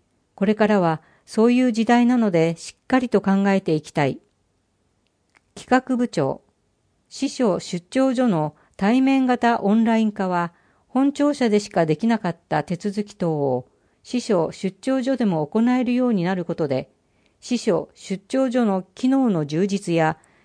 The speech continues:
市民の利便性の向上に有効であると考える。導入については技術的には可能であるが、手続きによっては対面で対応が求められる手続き、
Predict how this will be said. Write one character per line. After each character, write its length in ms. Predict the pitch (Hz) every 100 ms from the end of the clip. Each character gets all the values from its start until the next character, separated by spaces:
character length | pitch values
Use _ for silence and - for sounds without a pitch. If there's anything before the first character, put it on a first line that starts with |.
| _
市 200 | - 269
民 300 | 269 240 208
の 220 | 170 160
利 140 | 170
便 240 | 175 240 277
性 220 | - 262
の 120 | 247
向 220 | - 233
上 220 | 226 233 220
に 300 | 208 190 160
有 180 | 196
効 240 | 214 247 254
で 100 | 247
あ 60 |
る 100 | 240
と 100 | 220
考 300 | 180 180 170 156
え 140 | 147
る。 200 | 127 208 _ _ _ _ _ _ _ -
導 280 | 175 240
入 160 | 254 262
に 140 | 247
つ 140 | 247 254
い 80 | 247
て 120 | 175
は 220 | 151 151 - _ _ -
技 120 | 175
術 240 | 247 -
的 240 | - 285 269
に 120 | 269
は 120 | 196
可 160 | - 175
能 200 | 214 233
で 120 | 220
あ 80 | 220
る 100 | 175
が、 260 | 139 135 - _ _ _
手 120 | -
続 260 | 208 277 277
き 120 | -
に 100 | 233
よ 100 | 214
っ 40 | 202
て 160 | 202
は 300 | 170 151 190 - -
対 260 | 190 240
面 240 | 254 262 240
で 120 | 240
対 320 | 208 214 240
応 160 | 254 240
が 100 | 240
求 220 | 226 240
め 100 | 240
ら 140 | 233
れ 120 | 226
る 140 | 190 151
手 120 | 165
続 260 | 202 180 156
き、 280 | - -